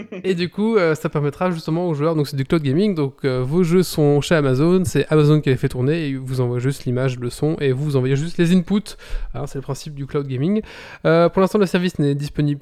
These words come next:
Speaker 2: qu'aux États-Unis. Euh, si vous avez une adresse aux, aux États-Unis, vous pouvez déjà vous inscrire à une espèce de bêta, et quand ça sortira, ben, vous pourrez jouer. Euh, les prix sont assez compétitifs parce qu'ils annoncent cinq euros quatre-vingt-dix-neuf dollars par mois,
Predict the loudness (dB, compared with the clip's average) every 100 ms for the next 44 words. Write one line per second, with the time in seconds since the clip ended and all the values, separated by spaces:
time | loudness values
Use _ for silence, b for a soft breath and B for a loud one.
0 | _ -4 -2 0 0 4 6 8 6 4
1 | 0 -2 0 -2 -2 -6 -8 -12 -12 0
2 | 2 4 4 4 2 0 2 0 0 0
3 | 2 2 2 -2 -4 -2 0 0 0 0
4 | -2 -2 -2 -2 -2 -4 -6 -2 -4 0
5 | 0 0 -4 -8 -10 -20 -14 -10 -8 -8
6 | -10 -14 -18 _ _ -14 -12 -8 -8 -8
7 | B B B B -2 0 2 2 0 -2
8 | 0 -2 -2 0 0 0 -4 -4 -6 -8
9 | -12 -2 0 2 0 0 -2 -2 -2 0
10 | 2 2 0 0 -2 -2 2 2 0 -2
11 | -2 0 -2